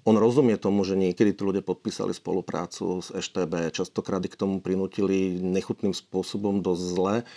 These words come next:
a vydieraním, likvidovaním rodín, likvid-, likvidovaním vzťahov, pracovných možností a tak ďalej a tak ďalej. Ale čo je podľa jeho názoru neodpustiteľné, je to, že tí ľudia potom odmietajú o tom rozprávať.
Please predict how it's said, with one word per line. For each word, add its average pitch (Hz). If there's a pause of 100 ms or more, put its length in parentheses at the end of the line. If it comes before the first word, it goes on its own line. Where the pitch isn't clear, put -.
(300)
a 90
vydieraním, 95
likvidovaním 101
rodín, 98
likvid-, 90
likvidovaním 98
vzťahov, 92
pracovných 101
možností 101
a 101
tak 98
ďalej 98
a -
tak 92
ďalej. 92 (480)
Ale 101
čo 117
je -
podľa 117
jeho 110
názoru 107
neodpustiteľné, 110
je 95
to, 107
že 110
tí 107
ľudia 104
potom 110
odmietajú 107
o 101
tom 110
rozprávať. 92